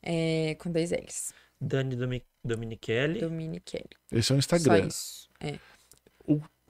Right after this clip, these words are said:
Speaker 3: telefone, um telefone que possa entrar em
Speaker 2: Telefone de
Speaker 3: contato
Speaker 2: contato.
Speaker 3: contigo.
Speaker 1: É o trinta e cinco.
Speaker 2: Trinta e cinco, nove.
Speaker 1: nove oito zero três.
Speaker 2: Zero três.
Speaker 1: Sete três.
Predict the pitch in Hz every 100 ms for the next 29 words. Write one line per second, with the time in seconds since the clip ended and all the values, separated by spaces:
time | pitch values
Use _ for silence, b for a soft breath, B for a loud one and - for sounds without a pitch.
0 | _ _ 165 165 - 151 147 131 120 135
1 | 143 117 - 120 117 - 117 110 110 117
2 | 110 113 110 107 104 104 - 127 147 147
3 | 139 135 _ B B B B _ 165 165
4 | 165 160 156 151 156 165 160 151 - -
5 | 135 139 165 - 320 - _ - 113 107
6 | 113 101 - - - 110 107 135 - -
7 | 151 123 101 95 101 110 131 156 185 _
8 | _ _ _ - 175 165 165 156 160 156
9 | 156 160 151 151 156 - 156 156 - 156
10 | 147 139 - 151 175 285 - - 101 -
11 | - - - 110 120 151 - - - -
12 | - 175 170 - 170 160 175 247 -